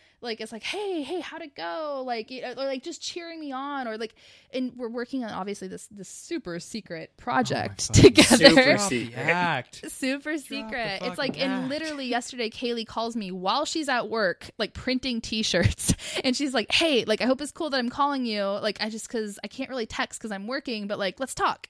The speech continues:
Speaker 1: And so we talked for a little bit and just about, you know,
Speaker 3: Wow, she
Speaker 1: different
Speaker 3: actually
Speaker 1: things. And
Speaker 3: talked
Speaker 1: she's
Speaker 3: on the
Speaker 1: just
Speaker 3: phone?
Speaker 1: been
Speaker 3: That's big.
Speaker 1: We, I
Speaker 2: Yeah,
Speaker 1: know.
Speaker 2: right?
Speaker 1: Yeah, we had a phone conversation
Speaker 3: She hates
Speaker 1: <laughs> for,
Speaker 3: talking
Speaker 1: like,
Speaker 3: on the phone.
Speaker 1: fifteen minutes.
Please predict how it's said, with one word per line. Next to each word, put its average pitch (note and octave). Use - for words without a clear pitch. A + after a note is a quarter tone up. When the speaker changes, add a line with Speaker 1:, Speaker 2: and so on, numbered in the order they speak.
Speaker 1:
And B3
so C4+
we B3+
talked G4+
for A3+
a F#3
little F3+
bit E3+
and G3+
just G3
about, E3
you F#3+
know, E3
Speaker 3:
Wow, E3
she -
Speaker 1:
different D#3
Speaker 3:
actually -
Speaker 1:
things. -
And -
Speaker 3:
talked F3
Speaker 1:
she's F3+
Speaker 3:
on D3
the A#2+
Speaker 1:
just -
Speaker 3:
phone? D3+
Speaker 1:
been F3
Speaker 3:
That's G3+
big. C#3+
Speaker 1:
We, A3
I A#3+
Speaker 2:
Yeah, A#3+
Speaker 1:
know. C#4
Speaker 2:
right? G#3
Speaker 1:
Yeah, F4+
we C4
had D4
a C4+
phone D#4+
conversation F#3+
Speaker 3:
She G3+
hates B3+
Speaker 1:
<laughs> -
for, -
Speaker 3:
talking D#3
Speaker 1:
like, C#3
Speaker 3:
on C#3
the C3+
phone. C#3
Speaker 1:
fifteen B3+
minutes. C4+